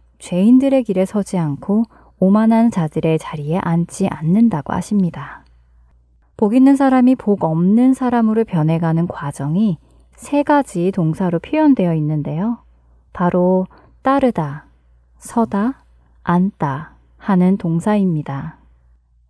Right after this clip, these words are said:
처음에는 악을 따르다가 그 후에는 악의 자리에 서게 되고 그 후에는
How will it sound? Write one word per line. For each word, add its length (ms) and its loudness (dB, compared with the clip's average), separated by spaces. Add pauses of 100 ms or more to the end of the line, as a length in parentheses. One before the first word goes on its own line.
(640)
처음에는 800 4
악을 360 2
따르다가 880 -4 (300)
그 180 -6
후에는 640 0
악의 420 -2
자리에 480 -6
서게 380 -4
되고 400 -4 (500)
그 160 -2
후에는 640 2